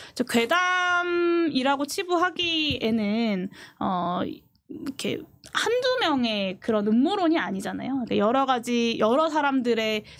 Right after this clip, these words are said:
어떤 문제 제기가 지속되고 있다는 점에서 대통령실이 좀 책임 있게 입장을 내놔야 되고 해명을 내놔야 되고, 아, 만약에 이것이 사실 그 어떤 의혹 수준이 아니라 정말로 문제가 있는 부분이라면 시정해야 되는 것까지가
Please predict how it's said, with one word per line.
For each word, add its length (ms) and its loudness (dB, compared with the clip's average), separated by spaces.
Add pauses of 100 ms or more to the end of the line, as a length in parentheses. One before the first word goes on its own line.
(220)
어떤 480 -2 (560)
문제 280 4
제기가 300 2
지속되고 500 2
있다는 340 0
점에서 480 0
대통령실이 560 2
좀 160 0
책임 360 -2
있게 180 -4
입장을 440 0
내놔야 360 0
되고 460 0
해명을 380 0
내놔야 360 0
되고, 560 0
아, 80 -6 (180)
만약에 400 2
이것이 300 0
사실 600 0 (140)
그 200 -2
어떤 260 0
의혹 400 2
수준이 340 2
아니라 220 -2
정말로 320 2
문제가 340 0
있는 220 0
부분이라면 500 0
시정해야 640 0
되는 260 0
것까지가 600 2